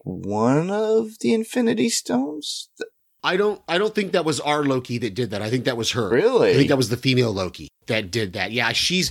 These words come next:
Speaker 2: 'cause he was all huddled on the ground, and she stood over him and pushed
Speaker 1: Was
Speaker 2: the
Speaker 1: it
Speaker 2: building,
Speaker 1: her,
Speaker 2: like,
Speaker 1: or was it him?
Speaker 2: telekinetically.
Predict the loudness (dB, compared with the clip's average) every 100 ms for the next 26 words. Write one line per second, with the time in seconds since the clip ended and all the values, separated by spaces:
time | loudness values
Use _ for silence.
0 | -6 -10 -4 -2 0 0 0 0 0 -2
1 | -2 0 0 0 0 0 0 0 0 -2
2 | -2 0 0 0 -2 -2 -2 0 0 0
3 | -2 -2 -4 -4 0 0 -2 -6 -2 2
4 | 2 4 4 4 4 4 4 4 4 2
5 | 2 2 2 0 -2 -6 -10